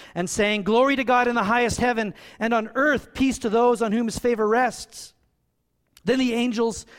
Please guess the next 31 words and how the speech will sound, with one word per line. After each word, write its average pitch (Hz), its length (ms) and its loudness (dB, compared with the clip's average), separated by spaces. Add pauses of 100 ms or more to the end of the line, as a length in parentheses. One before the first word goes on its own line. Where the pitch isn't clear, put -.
(140)
uh, 185 100 2
when 220 200 0
the 262 120 0
angels 240 260 -2
had 202 140 0
left 240 300 0
them 220 160 -2
and 185 120 -6
gone 196 200 0
back 196 200 -2
into 180 140 -2
heaven, 170 380 -2 (260)
the 190 80 0
shepherds 262 460 -2
said 294 240 2
to 226 80 -4
one 247 140 0
another, 233 340 2 (180)
"Let's 330 260 2
go. 339 400 4 (880)
Let's 311 240 2
go 339 140 2
to 330 100 0
Bethlehem 285 440 0
and 240 120 -4
see 330 320 2
this 285 240 -4
thing 294 220 -2
that 269 120 2
has 240 140 -4
happened, 269 640 0